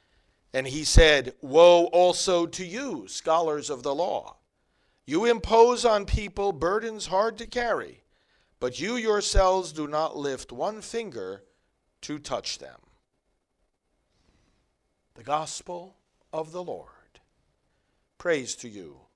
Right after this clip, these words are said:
Lord Jesus Christ. So Jesus was just a nice guy, right?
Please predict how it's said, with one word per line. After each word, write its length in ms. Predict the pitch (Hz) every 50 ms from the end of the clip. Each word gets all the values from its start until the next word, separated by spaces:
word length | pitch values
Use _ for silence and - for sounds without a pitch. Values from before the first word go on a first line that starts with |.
| _ _
Lord 280 | 120 127 131 127 120 120
Jesus 380 | 117 113 110 107 113 117 - -
Christ. 600 | - - 71 - _ - - - - - - - - _ _ _ _ _ _ _ _ - - _ _ _ _ _ _ _ _ _ - _ - - _ - _ _ _ _ _ _ - - _ _ _ _ _ _ _ _ _ _ _ _ _ _ _ _ _ _ _ _ _ _ _ _ _ _ _ _ _ _ _ _
So 240 | - - 247 220 208
Jesus 440 | 190 220 214 180 147 139 139 - -
was 240 | 135 131 127 117
just 300 | - - 127 127 - -
a 80 | 135 127
nice 380 | 120 117 113 117 110 - - -
guy, 380 | - 117 107 107 120 156 180
right? 360 | 151 123 127 139 165 190 -